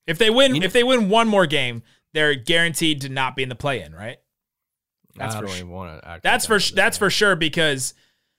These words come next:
Speaker 1: yeah, they only have two games left, and even if the Lakers win their two and the Mavericks went one and one, they're tied with the Lakers, and the Mavericks have the tiebreaker over them. So
Speaker 2: Sure. The only thing I do know is, you know what's making these last few days exciting? The play-in tournament.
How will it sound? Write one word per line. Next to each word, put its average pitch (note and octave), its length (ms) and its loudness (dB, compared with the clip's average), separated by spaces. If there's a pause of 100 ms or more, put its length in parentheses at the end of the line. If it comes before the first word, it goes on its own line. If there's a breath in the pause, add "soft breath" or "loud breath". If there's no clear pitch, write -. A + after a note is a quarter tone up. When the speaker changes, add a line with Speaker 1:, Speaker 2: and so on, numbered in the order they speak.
(140)
Speaker 1:
yeah, D3+ 140 -2
they D3+ 120 2
only D#3+ 180 2
have D#3 100 -2
two G#3 160 0
games F#3 280 0
left, D3+ 280 -2
and D3 100 -8
even D#3 160 -4
if D#3+ 80 -4
the E3 100 -6
Lakers D3 380 -2
win D3+ 240 -4
their D3+ 160 0
two C#3+ 300 -4
and B2+ 80 -6
the B2 40 -10
Mavericks C3+ 460 -4
went C3 140 -8
one B2+ 180 -4
and A#2+ 100 -8
one, A#2+ 420 -4
they're B2 120 -8
tied D#3+ 400 -2
with C#3+ 100 -10
the B2+ 80 -8
Lakers, A#2 380 -8
and C3+ 140 -12
the C3+ 40 -6
Mavericks C3 340 -4
have C3 100 -8
the A#2+ 80 -14
tiebreaker A2+ 500 -8
over F#2+ 140 -16
them. F2 260 -20
So F#2 320 -18 (500)
Speaker 2:
Sure. - 380 -20 (400)
The A2+ 120 -10
only C3+ 220 -4
thing C3 120 -4
I A2+ 80 -4
do A#2+ 180 -6
know B2 280 -8
is, G2+ 280 -18
you G#2+ 80 -12
know B2+ 160 -8
what's A#2+ 220 -10
making G2+ 260 -12
these F#2+ 160 -12
last F#2+ 280 -10
few G2 120 -14
days F#2 320 -14
exciting? F#2 540 -16 (220)
The D2 80 -20
play-in C#2 360 -20
tournament. - 320 -20